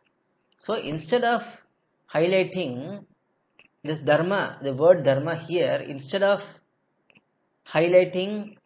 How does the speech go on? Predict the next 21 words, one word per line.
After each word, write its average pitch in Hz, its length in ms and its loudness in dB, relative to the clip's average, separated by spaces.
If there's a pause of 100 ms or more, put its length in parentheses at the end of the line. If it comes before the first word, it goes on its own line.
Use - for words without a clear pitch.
(840)
the 170 640 -4
means 175 460 -2 (760)
to 185 80 4 (640)
get 190 220 0 (260)
worldly 202 880 4
pleasures 151 400 -2 (420)
or 147 160 -4
worldly 185 360 4 (120)
benefits 170 400 -4
which 160 160 -8
are 151 120 0
visible 170 420 -4
to 175 60 -4
us, 110 200 -4 (720)
instead 160 320 -4
of 208 100 2 (120)
saying 185 320 0
that, 123 280 -4 (880)
this 175 220 -4
particular 185 480 2 (1000)
shabdam, 143 340 -2